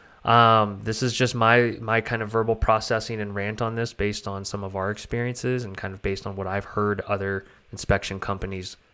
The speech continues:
really going deep on, um, because this is,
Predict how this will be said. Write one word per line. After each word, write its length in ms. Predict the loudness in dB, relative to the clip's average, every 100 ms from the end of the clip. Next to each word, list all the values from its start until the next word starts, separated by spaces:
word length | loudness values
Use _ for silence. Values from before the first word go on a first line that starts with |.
| _ _
really 240 | 2 4 6
going 360 | 4 4 0
deep 300 | -4 -6 -4
on, 220 | -8 -10 -16 -20 -20 -20 _
um, 280 | -4 -2 -2
because 320 | -4 -4 -2
this 180 | -2 0
is, 340 | 0 0 -6